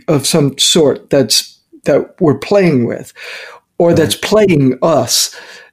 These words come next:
Speaker 1: And
Speaker 2: Yes.
Speaker 1: whether it's the crowd, the room, the architecture, the building, it could be a number of, of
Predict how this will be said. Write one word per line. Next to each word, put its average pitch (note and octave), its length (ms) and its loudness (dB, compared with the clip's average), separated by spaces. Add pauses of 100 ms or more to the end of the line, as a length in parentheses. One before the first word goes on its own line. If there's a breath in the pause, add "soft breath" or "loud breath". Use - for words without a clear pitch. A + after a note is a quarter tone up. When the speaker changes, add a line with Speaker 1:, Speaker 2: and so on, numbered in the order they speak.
(180)
Speaker 1:
And D#3+ 460 2
Speaker 2:
Yes. - 100 -6
Speaker 1:
whether F3 280 4
it's - 220 -4
the F3 60 -4
crowd, F3 580 0
the C3 80 2
room, D#3 440 0
the C3 140 -2
architecture, D#3 640 -2
the C3+ 100 -2
building, D#3 680 2
it E3 140 -2
could F3 120 0
be F#3 140 4
a E3+ 80 4
number F3+ 480 4
of, B2+ 200 0 (200)
of B2+ 240 -4